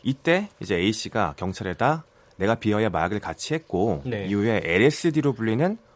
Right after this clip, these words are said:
Speaker 1: 환각제도 사서 줬다." 이렇게
Speaker 2: 음.
Speaker 1: 진술을 해요.
Speaker 2: 경찰에서요?
Speaker 1: 네,
Speaker 2: 예.
Speaker 1: 그렇습니다. 그러면서 비아이와 나눈 카카오톡 대화 내용도 전달을 합니다.
Speaker 2: 경찰, 이천십육 년도에 이미?
Speaker 1: 네.
Speaker 2: 예.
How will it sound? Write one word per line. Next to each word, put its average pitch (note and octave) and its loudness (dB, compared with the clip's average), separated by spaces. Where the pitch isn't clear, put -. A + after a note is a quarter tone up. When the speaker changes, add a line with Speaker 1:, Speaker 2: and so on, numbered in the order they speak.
Speaker 1:
환각제도 G3 2
사서 D3 -4
줬다." E2+ -2
이렇게 A#2 -4
Speaker 2:
음. A2+ -4
Speaker 1:
진술을 G2+ -4
해요. G#2 0
Speaker 2:
경찰에서요? B2+ 2
Speaker 1:
네, F2 -2
Speaker 2:
예. - 0
Speaker 1:
그렇습니다. D#2 -8
그러면서 C3 4
비아이와 C#3+ 6
나눈 G#2+ -2
카카오톡 - -4
대화 C#3 6
내용도 G#2+ 0
전달을 G2 -2
합니다. A2+ -6
Speaker 2:
경찰, B2 -6
이천십육 D3+ 2
년도에 D3 4
이미? A#2 0
Speaker 1:
네. F2+ 0
Speaker 2:
예. G#2 0